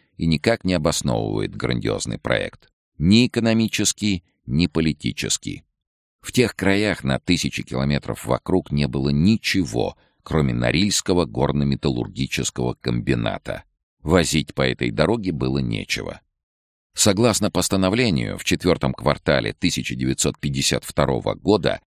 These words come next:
по железной дороге Салихард-Игарка должно было быть открыто рабочее движение, а в тысяча девятьсот пятьдесят пятом году начаться её полноценная эксплуатация.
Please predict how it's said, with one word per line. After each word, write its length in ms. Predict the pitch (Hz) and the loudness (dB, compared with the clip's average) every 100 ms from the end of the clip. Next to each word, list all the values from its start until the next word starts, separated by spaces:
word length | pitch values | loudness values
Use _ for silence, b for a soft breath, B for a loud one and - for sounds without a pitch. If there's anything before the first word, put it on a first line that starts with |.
| - | -10
по 140 | - 82 | -2 0
железной 460 | 85 85 71 73 | 2 2 2 0
дороге 420 | 58 78 78 58 | 2 2 2 0
Салихард-Игарка 1300 | 58 - 78 78 - 64 - 60 57 104 107 - 53 - _ - | 0 2 2 0 0 0 0 -6 0 2 2 -2 -4 -4 _ 0
должно 460 | 92 85 82 123 | 2 4 4 2
было 220 | 98 101 | 4 4
быть 280 | 78 85 78 | 4 2 0
открыто 580 | 65 - 78 90 92 - | -4 -2 2 2 4 2
рабочее 560 | 71 90 71 71 - 67 | 0 0 0 0 -2 -2
движение, 800 | 53 62 - 53 50 50 50 - _ _ _ _ _ - | -2 -2 -2 -6 -6 -10 -12 -16 _ _ _ _ _ 2
а 160 | 110 | 2
в 80 | - | 2
тысяча 500 | - 67 - 65 60 | -2 -2 0 -4 -4
девятьсот 500 | 55 58 62 60 55 | -4 -4 -2 -2 -4
пятьдесят 480 | 62 60 60 - 55 | -6 -4 -2 -2 -2
пятом 320 | - 113 113 | 0 0 0
году 260 | 107 107 104 | 2 2 4
начаться 640 | 87 62 - 85 82 - | 2 0 2 2 2 0
её 320 | 95 76 67 67 | 2 2 2 0
полноценная 1080 | - 73 71 62 - 69 69 67 67 65 | 0 0 2 -2 0 0 2 0 0 -2
эксплуатация. 1000 | 60 - 62 62 - 57 - - 50 50 | -2 -4 -2 -2 -2 -4 -4 -4 -6 -10